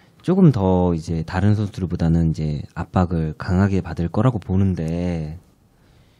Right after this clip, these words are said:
선수들이 그런 선수들이 있을 거 아니에요. 저기 뭐든지 다 마찬가지인데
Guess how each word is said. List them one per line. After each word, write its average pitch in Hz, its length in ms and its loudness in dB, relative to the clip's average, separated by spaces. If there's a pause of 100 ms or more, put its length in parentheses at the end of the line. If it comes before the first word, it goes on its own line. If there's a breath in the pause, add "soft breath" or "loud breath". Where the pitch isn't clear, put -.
(540 soft breath)
선수들이 196 380 -2
그런 160 300 4
선수들이 160 340 -2
있을 87 180 -6
거 87 140 -8
아니에요. 76 280 -8
저기 78 300 -12
뭐든지 113 320 4
다 110 100 4
마찬가지인데 82 800 2